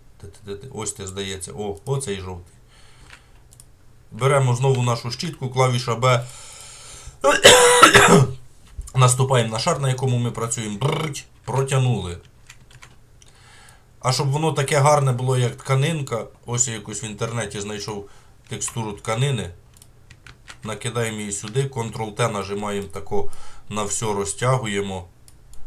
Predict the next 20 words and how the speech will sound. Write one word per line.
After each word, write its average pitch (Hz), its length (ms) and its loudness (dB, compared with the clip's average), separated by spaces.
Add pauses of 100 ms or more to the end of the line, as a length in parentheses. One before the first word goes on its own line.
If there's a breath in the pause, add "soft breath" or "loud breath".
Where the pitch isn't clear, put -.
(140)
Це - 180 -10
що 117 160 -8
таке? 98 320 -8 (360 loud breath)
Це - 140 8
на 113 120 8
якесь 110 400 4
похоже 104 560 -2 (280 loud breath)
вафельне 107 480 -4
полотенце 101 680 -6
текстура. 90 600 -12 (440 loud breath)
Ну, 135 120 4
по 139 100 2
такому 143 240 -2
самому 135 240 4
при-, 135 200 0 (220 loud breath)
і 123 80 -4
тут, 135 180 -2
де 135 140 4 (100)
ось 135 220 4
тут - 340 -6